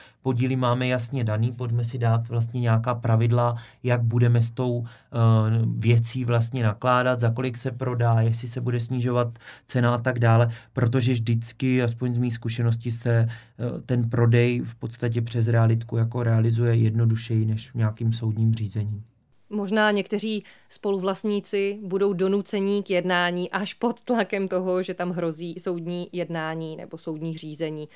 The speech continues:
Speaker 2: a vlastně ví, že není cesty zpět a je to jediná možnost, jak to dořešit.
Speaker 1: Přesně tak, přesně jak říkáš.
Speaker 2: My jsme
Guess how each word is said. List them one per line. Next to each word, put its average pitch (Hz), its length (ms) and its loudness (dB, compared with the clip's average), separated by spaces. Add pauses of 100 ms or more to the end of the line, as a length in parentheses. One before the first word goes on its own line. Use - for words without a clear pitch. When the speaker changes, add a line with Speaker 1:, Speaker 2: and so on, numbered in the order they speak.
(260)
Speaker 2:
a 185 100 -10
vlastně 175 420 -4
ví, 196 300 -4
že 170 260 -4
není 180 320 -4
cesty 175 340 -8
zpět 151 380 -10
a 156 60 -10
je 156 80 -6
to 156 80 -10
jediná 151 380 -8
možnost, 147 400 -12
jak 147 120 -12
to 151 80 -12
dořešit. - 480 -16 (440)
Speaker 1:
Přesně 139 360 -2
tak, 113 180 0 (100)
přesně 117 360 -10
jak 110 140 0
říkáš. 117 520 -10 (480)
Speaker 2:
My 196 120 -4
jsme 294 300 2